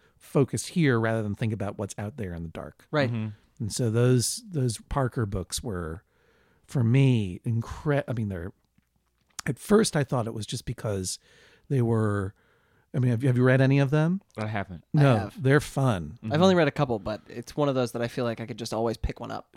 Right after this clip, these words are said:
Speaker 1: Yeah. Yeah, they're candy. I
Speaker 2: Yeah.
Speaker 1: mean, they're candy. And they're easy,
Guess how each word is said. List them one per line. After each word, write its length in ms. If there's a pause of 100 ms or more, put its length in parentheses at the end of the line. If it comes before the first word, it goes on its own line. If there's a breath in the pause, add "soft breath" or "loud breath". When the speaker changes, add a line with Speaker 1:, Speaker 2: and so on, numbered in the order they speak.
Speaker 1:
Yeah. 260 (260)
Yeah, 220
they're 140
candy. 440 (160)
I 60
Speaker 2:
Yeah. 40
Speaker 1:
mean, 180
they're 120
candy. 360
And 600
they're 120
easy, 540